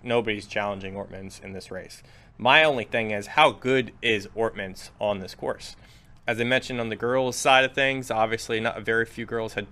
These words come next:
had kinda got to that threshold of sub seventeen thirty o-, on the boys' side. Only three boys have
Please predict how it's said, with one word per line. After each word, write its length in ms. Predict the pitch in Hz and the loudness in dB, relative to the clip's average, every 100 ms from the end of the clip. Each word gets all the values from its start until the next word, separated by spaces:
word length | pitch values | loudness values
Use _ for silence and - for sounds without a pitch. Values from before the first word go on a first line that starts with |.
| - | -12
had 160 | 101 98 - - - - - - - - - - | -10 -10 -14 -20 -20 -20 -20 -20 -20 -20 -18 -2
kinda 180 | 123 110 | 0 2
got 220 | 117 107 | 2 0
to 80 | - | -2
that 220 | 110 - | -2 0
threshold 440 | 120 113 123 113 | 0 0 -2 -6
of 80 | 104 | -6
sub 320 | - 120 110 | -4 -4 -6
seventeen 480 | - 110 107 110 107 - - - - | -6 -6 -6 -12 -12 -16 -20 -20 -10
thirty 360 | 131 123 123 110 | -2 2 2 0
o-, 240 | - 110 - | -2 -10 -8
on 200 | 107 123 | -4 -4
the 80 | 107 | -2
boys' 260 | 123 165 | -2 -2
side. 380 | - 117 107 104 - - - | 0 4 4 2 -8 -20 -8
Only 280 | 131 135 127 | -4 -4 -6
three 240 | - 135 | -2 -2
boys 320 | 123 120 117 | 0 0 0
have 140 | 123 | 0